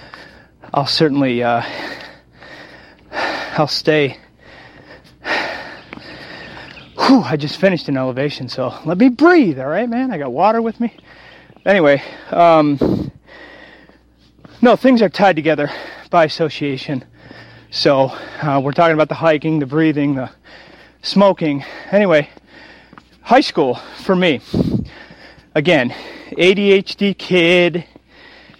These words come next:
same story as everybody else. Everybody's gotta read between the lines. You really do.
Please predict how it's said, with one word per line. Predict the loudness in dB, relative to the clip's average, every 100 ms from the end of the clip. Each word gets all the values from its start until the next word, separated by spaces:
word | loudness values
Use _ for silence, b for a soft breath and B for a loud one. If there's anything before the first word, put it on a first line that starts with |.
| b -10
same | 0 2 2
story | 0 2 4 4 2
as | 0
everybody | -2 2 2 4
else. | 6 6 4 0 -14 -18 -16
Everybody's | -10 -4 -2 -2
gotta | 2 2
read | 2 0
between | 0 0 0
the | 2
lines. | 2 2 0 -8 -14 -20 _ b b b b b b -4
You | 2
really | 4 4
do. | 0 0 -2